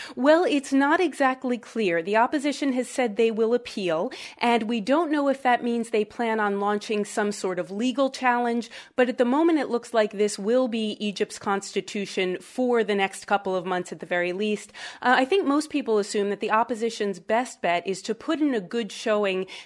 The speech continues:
at the country's or in the country's upcoming parliamentary elections. We've known all along that once a constitution is approved, we have sixty days, uh, in which the country needs to basically elect a brand new lower house of parliament. This is a very, very powerful house of parliament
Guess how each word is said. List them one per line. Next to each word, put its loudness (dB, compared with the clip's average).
at 6
the -4
country's -4
or -2
in 0
the -2
country's -4
upcoming -2
parliamentary -2
elections. -4
We've -4
known 2
all 2
along 0
that -4
once -2
a -6
constitution -4
is -6
approved, -6
we -2
have -2
sixty -6
days, -2
uh, 2
in 0
which -2
the -2
country -4
needs -4
to -2
basically 2
elect 0
a 0
brand -2
new 0
lower 2
house -4
of -6
parliament. 0
This -12
is -8
a -4
very, 2
very 0
powerful -2
house -2
of -8
parliament -2